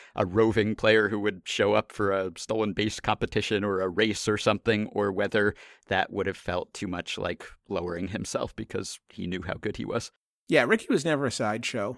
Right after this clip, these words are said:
Speaker 2: I mean, Ricky didn't play for the bombast of playing. Ricky wanted to play baseball. Ricky wanted to compete. And I think that that was actually one of the most poignant things about him, was that even when his skills were diminished,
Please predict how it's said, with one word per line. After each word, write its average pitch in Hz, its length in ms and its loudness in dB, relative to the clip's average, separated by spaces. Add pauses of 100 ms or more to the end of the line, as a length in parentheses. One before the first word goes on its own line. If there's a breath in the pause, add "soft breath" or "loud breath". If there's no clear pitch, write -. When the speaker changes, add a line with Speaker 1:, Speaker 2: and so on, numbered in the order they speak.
Speaker 2:
I 127 60 -4
mean, 117 160 0
Ricky 160 240 -2
didn't 127 300 0
play 127 580 -2 (460)
for 123 260 2
the 113 140 -2
bombast 120 640 0
of 107 80 -14
playing. 113 160 -2
Ricky 214 200 -2
wanted 110 140 0
to 98 60 -4
play 117 160 -2
baseball. 120 500 -4
Ricky 123 260 -6
wanted 120 240 0
to 113 100 -2
compete. - 600 -4
And 117 140 -8
I 120 80 -6
think 120 240 -4
that 110 120 -4
that 135 180 4
was 120 160 -2
actually 117 260 -4
one 113 100 -4
of 110 40 -6
the 110 60 -6
most 107 240 -8
poignant 123 360 0
things 117 200 -8
about 104 320 -4
him, 101 200 -8 (460 soft breath)
was 117 220 -2
that 117 220 0
even 156 340 4
when 139 160 2
his 139 160 0
skills 147 420 2
were 131 80 0
diminished, 120 600 0